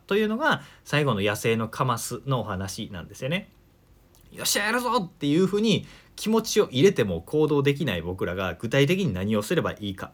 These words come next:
ていうと、獰猛な野生のカマスに会いに行くということですね。自分がやりたいこととか、えー、なんか望んでいるけど、望んでいるんだけど諦めているみたいな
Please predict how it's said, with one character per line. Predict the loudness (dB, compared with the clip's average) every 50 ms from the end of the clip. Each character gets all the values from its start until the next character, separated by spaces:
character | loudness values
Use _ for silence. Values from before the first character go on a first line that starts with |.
| -12
て | -10 -10
い | -10
う | -6
と、 | 0 2 4 4 4 2 -2 -16 -16 -10 -2
獰 | 6 8 8 10 10 8
猛 | 6 6 4 4
な | 4 2 2 0
野 | -2 -2 -2
生 | 0 0 0
の | 0 0
カ | -2 -2 0
マ | 0 0
ス | -2 -2 -4
に | -4 -4
会 | -6 -4 -4 -2 -2
い | -2
に | -2 -2 -2
行 | -4 -4
く | -6 -8 -8 -8 -10
と | -12 -10
い | -10
う | -10
こ | -10 -14
と | -16
で | -18 -20
す | -14 -10
ね。 | -10 -10 -10 -12 -20 _ _ _ -20 -20 -16 -8
自 | -2 0 0
分 | 2 2 2
が | 4
や | 4 6 6
り | 4 4 2
た | 2 2 2
い | 2 0
こ | -2 -4 -2
と | -2 -2
と | -2 -4
か、 | -6 -4 -2 -4 -4 -4 -14 -20 -20 -18 -8
え | -4 -2 0 0 0 0 -2 -2
ー、 | -4
な | -2
ん |
か | -2 0
望 | 2 4 6 6 6 6
ん | 6
で | 6 6
い | 6 6
る | 4 4
け | 2 2 2
ど、 | 4 4 6 6 6 6 4 0 -4 -14 -20 _ _ -10
望 | -4 0 2 4 4 4 4
ん | 4
で | 2
い | 2
る | 2 2
ん | 2
だ | 2 2
け | 4
ど | 4 4
諦 | 4 4 4 4 6
め | 6 6
て | 4 4
い | 2 2
る | 2 0
み | -2 -2
た | -4 -4
い | -4 0
な | 0 0 0 -2